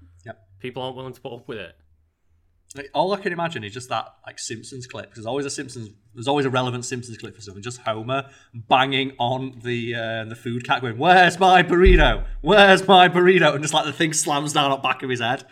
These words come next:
Speaker 2: Oh, God.
Speaker 1: 'Cause it's happening while, like, his, uh, co-worker on strike.
Speaker 2: Mm-hmm.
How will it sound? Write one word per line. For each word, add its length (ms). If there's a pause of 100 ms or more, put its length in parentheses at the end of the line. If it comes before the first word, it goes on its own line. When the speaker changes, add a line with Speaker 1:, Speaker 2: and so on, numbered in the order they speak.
(340)
Speaker 2:
Oh, 220 (460)
God. 160
Speaker 1:
'Cause 120
it's 120
happening 280
while, 140
like, 220
his, 240
uh, 500
co-worker 480
on 80
strike. 560 (260)
Speaker 2:
Mm-hmm. 360